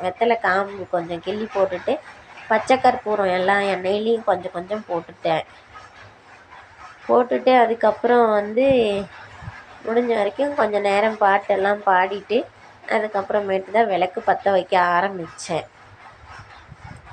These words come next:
எனக்கு முருகர் ரொம்ப பிடிக்கும். காலையில இருந்து பச்சை தண்ணி கூட குடிக்காம விரதம் இருக்கணும்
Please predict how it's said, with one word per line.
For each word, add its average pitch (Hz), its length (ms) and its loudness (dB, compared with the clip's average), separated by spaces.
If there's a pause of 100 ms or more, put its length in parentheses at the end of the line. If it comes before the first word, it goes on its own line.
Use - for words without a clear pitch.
(840)
எனக்கு 202 480 0
முருகர் 240 640 4
ரொம்ப 190 300 -2
பிடிக்கும். - 360 -12
காலையில 214 680 4
இருந்து 233 440 0
பச்சை 254 440 2
தண்ணி 220 340 -2
கூட 226 300 2
குடிக்காம 196 600 0
விரதம் 208 400 2
இருக்கணும் 185 680 -2